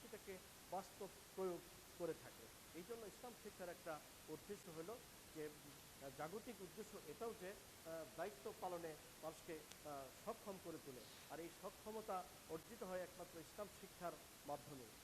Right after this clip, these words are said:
এটা হলো ইসলাম শিক্ষার একটা জাগতিক উদ্দেশ্য। আরেকটা হলো ন্যায় তি-, ন্যায় নীতি প্রতিষ্ঠায়, আহ, সহায়তা করা। আসলে ন্যায় নীতি ছাড়া কোনো জিনিসই, আহ, সফলতা লাভ করে না।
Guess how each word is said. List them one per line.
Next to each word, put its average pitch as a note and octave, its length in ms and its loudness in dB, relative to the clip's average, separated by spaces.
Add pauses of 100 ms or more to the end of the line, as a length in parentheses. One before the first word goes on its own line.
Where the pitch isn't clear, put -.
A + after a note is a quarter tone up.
(120)
এটা G#3 160 0
হলো E3+ 220 0
ইসলাম D#3 260 -4 (120)
শিক্ষার C#3 240 -6
একটা F3 280 -2 (260)
জাগতিক C#3 360 0
উদ্দেশ্য। - 580 -6 (1700)
আরেকটা A3 280 2
হলো B3 240 0 (280)
ন্যায় G#3 260 6
তি-, G#3 260 -4
ন্যায় F#3+ 200 4
নীতি A3+ 260 -2
প্রতিষ্ঠায়, G#3 600 0
আহ, - 680 -6 (180)
সহায়তা F#3+ 380 4
করা। A#2+ 140 -2 (760)
আসলে C4 320 4 (440)
ন্যায় F3 260 4
নীতি A#3+ 380 -2
ছাড়া F3 260 6 (380)
কোনো A#3+ 240 2
জিনিসই, A#3+ 400 -4 (300)
আহ, F3+ 120 6 (120)
সফলতা A3 360 2
লাভ D#3 140 4 (120)
করে C#3 180 2
না। A#2 80 -2